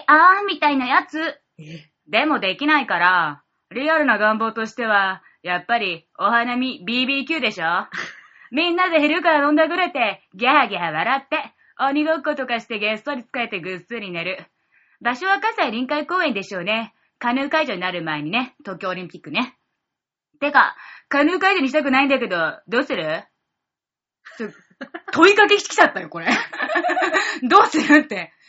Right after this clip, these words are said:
Speaker 1: 私たちに委ねられた。
Speaker 2: まだある、まだある、
Speaker 1: あ、まだまだまだあった。
Speaker 2: まだある、まだある。
Speaker 1: うん。あとはね、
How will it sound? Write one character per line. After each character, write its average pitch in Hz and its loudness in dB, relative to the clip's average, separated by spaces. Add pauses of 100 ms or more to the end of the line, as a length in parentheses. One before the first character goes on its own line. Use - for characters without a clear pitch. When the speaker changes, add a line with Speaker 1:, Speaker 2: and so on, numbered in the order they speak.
(140)
Speaker 1:
私 339 2
た 427 -4
ち 285 -4
に 220 -4
委 233 -2
ね - -
ら 302 8
れ 285 0
た。 277 4
Speaker 2:
ま 285 4
だ 269 2
あ 247 0
る、 233 -6
ま 269 8
だ 349 8
あ - -
る、 - -
Speaker 1:
あ、 - -
ま - -
だ 330 6
ま 330 8
だ 294 6
ま 277 4
だ 254 4
あ 226 4
っ - 2
た。 220 -2
Speaker 2:
ま - -2
だ - -6
あ - 0
る、 196 -4
ま 190 -16
だ 170 -16
あ 170 -14
る。 165 -20
Speaker 1:
う - -20
ん。 180 -20
あ 403 0
と 453 -4
は 311 -2
ね、 294 -8